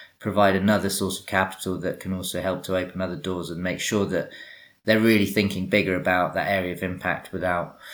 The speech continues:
avoiding thinking about other ones. Um, so that's something, and I, I think some of the metrics that have been applied therefore differentiate between what we leverage off with our partners as well as our own independent due diligence and understanding and measurement.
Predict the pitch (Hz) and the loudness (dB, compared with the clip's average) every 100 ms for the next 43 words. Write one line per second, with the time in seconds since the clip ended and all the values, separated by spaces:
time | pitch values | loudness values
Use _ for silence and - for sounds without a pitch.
0 | - - - 95 107 104 92 92 - 92 | -18 -12 -10 0 4 4 2 -2 -2 -4
1 | - 90 90 90 92 87 85 82 78 - | -4 -2 0 0 -2 -4 -6 -6 -12 -10
2 | 92 90 87 85 82 - _ _ _ - | -4 -4 -4 -8 -12 -18 _ _ _ -4
3 | - - 110 110 110 - 101 98 95 87 | -4 0 2 4 4 2 2 2 0 -2
4 | 90 90 101 - 113 - 110 101 92 95 | -2 -2 -2 0 0 2 2 2 2 2
5 | 101 - 104 - - 92 95 95 87 - | 0 0 -4 -2 -4 -4 -2 -4 -6 -4
6 | - 101 98 85 90 87 - 87 82 92 | 2 4 4 0 -2 -2 -2 -6 -4 -6
7 | - 95 95 95 98 92 - - 95 90 | 0 0 2 0 -2 -2 -4 -4 -4 -2
8 | 87 - - - _ 104 98 107 107 101 | -6 -12 -20 -20 _ -4 0 2 4 2
9 | 82 92 95 90 - 98 92 90 85 - | 2 -2 -2 -2 0 -2 2 0 0 0
10 | 90 87 90 87 82 95 92 87 87 90 | 0 0 -6 -8 -2 0 0 -2 -2 0
11 | 90 87 78 76 92 85 78 - - 95 | -2 -4 -8 -2 -2 -2 -6 -10 -8 -4
12 | 95 92 85 85 78 95 87 85 - 90 | -2 -4 -4 -8 -8 -6 -6 -6 -4 -2
13 | 90 87 80 78 92 90 92 95 90 82 | -2 -4 -6 -8 -8 -6 -4 -4 -4 -6